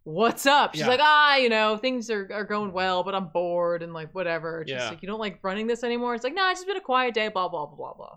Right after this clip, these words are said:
Speaker 1: blah."
Speaker 2: Sure.
Speaker 1: So eve-, inevitably, she explains that, like, she stopped this theft of this item and that, like, when she touched it, she had these visions and she needs to know more.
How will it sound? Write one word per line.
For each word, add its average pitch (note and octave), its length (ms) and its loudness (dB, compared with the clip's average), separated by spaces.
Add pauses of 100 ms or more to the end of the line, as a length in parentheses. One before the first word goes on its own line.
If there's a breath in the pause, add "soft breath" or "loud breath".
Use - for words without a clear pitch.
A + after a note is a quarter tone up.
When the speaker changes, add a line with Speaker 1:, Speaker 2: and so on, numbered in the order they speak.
(120)
Speaker 1:
blah." D2+ 80 -20 (240)
Speaker 2:
Sure. G#2 320 -10 (560)
Speaker 1:
So A3+ 180 -4
eve-, B3+ 240 0
inevitably, C4 540 0
she G#3+ 500 -8
explains G3 520 -6
that, F3+ 100 -6
like, E3 160 -2
she G#3+ 160 -12
stopped F3+ 300 -2
this - 120 -18
theft E4+ 320 2
of F#3 100 -4
this F3 240 -10
item E4 680 2
and G3+ 400 -4
that, F#3+ 180 -6
like, F3+ 320 -6 (300 soft breath)
when G#3+ 200 -6
she G#3+ 220 -10
touched D#4+ 360 -4
it, D4+ 120 -8
she A3+ 160 -6
had F3 160 -8
these E3+ 140 -14
visions C#4 420 -4
and G#3 140 -6
she G#3 200 -12
needs G#3+ 320 -10
to A3 60 -10
know F3+ 200 -6
more. F#3 720 0